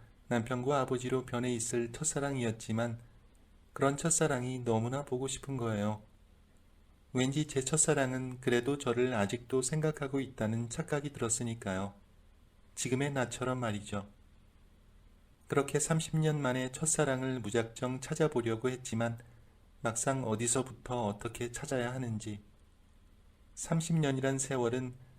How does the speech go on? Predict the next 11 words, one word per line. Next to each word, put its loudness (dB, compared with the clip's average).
강산이 0
세 -2
번 -2
바뀔 -2
정도로 2
정말 -2
길었고 -4
모든 0
게 -2
바뀐 -4
상황이었죠. -4